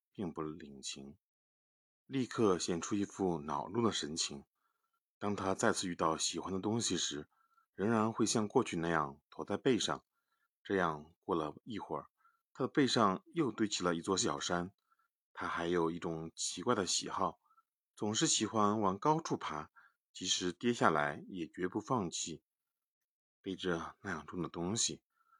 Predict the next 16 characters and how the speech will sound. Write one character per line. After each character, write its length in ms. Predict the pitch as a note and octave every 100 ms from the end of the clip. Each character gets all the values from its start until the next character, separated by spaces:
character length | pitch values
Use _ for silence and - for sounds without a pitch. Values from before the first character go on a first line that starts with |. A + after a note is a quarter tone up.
| _
往 180 | - F#2+
那 80 | C#3
样 160 | A#2+ G2+
高 120 | A#2+
的 120 | G#2
地 160 | A#2 G#2
方 180 | E2
爬， 380 | D#2+ - D2 D2 _ _ _ _
副 180 | - G2+
板 300 | E2 D#2 D2+
会 180 | - F2+
掉 200 | A2 F2+
下 80 |
来 120 | E2 D#2+
摔 260 | - A#2
死， 320 | C3+ - D#2+